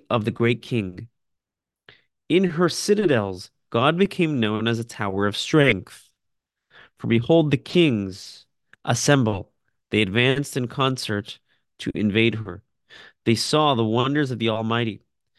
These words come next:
and were astounded. They were terror-stricken. They hasted to flee. Trembling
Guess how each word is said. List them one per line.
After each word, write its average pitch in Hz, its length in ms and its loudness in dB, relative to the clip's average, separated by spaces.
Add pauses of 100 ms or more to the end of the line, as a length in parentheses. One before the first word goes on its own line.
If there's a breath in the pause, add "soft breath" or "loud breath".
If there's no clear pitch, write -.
(320)
and 113 160 -2
were 107 120 0
astounded. 104 600 -6 (840)
They 117 100 4
were 117 140 2
terror-stricken. 143 1200 -2 (640 soft breath)
They 123 200 4
hasted 127 720 -2
to 110 100 -8
flee. 104 340 -2
Trembling 127 720 0